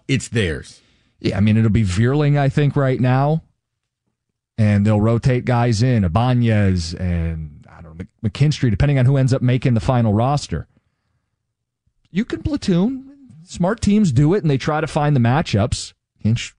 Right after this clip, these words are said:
Speaker 2: I think, is a smart manager. But if you got a Gold Glove, four-time Gold Glove third baseman,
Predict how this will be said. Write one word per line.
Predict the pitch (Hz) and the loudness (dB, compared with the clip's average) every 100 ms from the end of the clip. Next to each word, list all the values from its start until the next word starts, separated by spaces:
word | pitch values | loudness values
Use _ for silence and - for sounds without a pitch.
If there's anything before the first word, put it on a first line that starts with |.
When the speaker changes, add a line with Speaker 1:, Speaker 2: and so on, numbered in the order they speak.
| - | -6
Speaker 2:
I | |
think, | 117 117 | -6 -4
is | |
a | |
smart | - 98 98 | -2 -2 0
manager. | 90 82 87 104 147 _ _ _ _ _ | 0 0 0 0 -2 _ _ _ _ _
But | 127 | -2
if | 127 | 0
you | |
got | 185 | 0
a | 170 | 0
Gold | 110 151 170 | 0 0 0
Glove, | 135 - | -2 -2
four-time | - 151 170 156 156 135 | -4 -2 -2 0 0 2
Gold | 123 123 127 | 2 0 0
Glove | 120 117 | 0 0
third | 117 110 | 0 0
baseman, | 95 87 - - | 0 -2 -4 -10